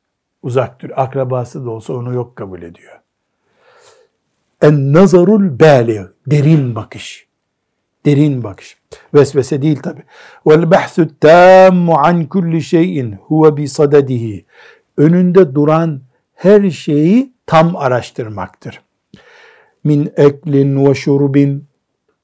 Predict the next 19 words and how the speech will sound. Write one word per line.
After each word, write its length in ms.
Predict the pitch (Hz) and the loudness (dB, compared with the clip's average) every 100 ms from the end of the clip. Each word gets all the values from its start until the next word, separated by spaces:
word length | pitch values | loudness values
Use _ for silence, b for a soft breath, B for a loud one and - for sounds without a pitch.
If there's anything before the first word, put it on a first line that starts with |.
| - | -4
Yemek 360 | 135 139 139 | -2 0 -4
içmek, 460 | 143 123 143 139 139 - | -6 -6 -4 -4 -6 -10
ve 220 | 156 123 | -2 0
lubsin, 760 | 147 151 143 - 147 139 139 - _ - | 0 0 -4 -6 -4 -4 -6 -12 _ -8
giyinmek, 720 | 139 143 139 139 139 143 131 | -4 -2 -2 -2 -4 -4 -2
ve 180 | 135 139 | 0 2
kelamin 800 | 139 143 143 143 143 147 143 139 | 0 2 2 2 -2 -4 0 0
ve 80 | |
fi'lin. 680 | 139 160 143 147 139 139 143 _ _ _ _ _ _ _ b b b - | 0 -4 -4 -2 -2 -2 -6 _ _ _ _ _ _ _ b b b -4
Konuşmak, 760 | 147 147 135 151 139 143 143 | -2 0 -2 -2 -2 -2 -4
iş 260 | 170 143 - | -8 -8 -2
yapmak. 540 | 139 139 143 139 143 B B B B | -2 -2 -4 -6 -6 B B B B
Fe 160 | 269 | -2
izâ 340 | 240 208 185 175 | 2 2 2 2
kâne 320 | 208 208 185 | 4 4 2
raculu 520 | 160 165 190 185 165 | 0 2 2 2 0
musta'cilen 880 | 160 143 - 196 165 143 147 147 143 | 0 -2 0 2 2 0 0 0 0
fil 200 | 160 160 | -4 -2
umûri. 640 | 151 160 156 135 123 123 | -2 2 4 4 2 0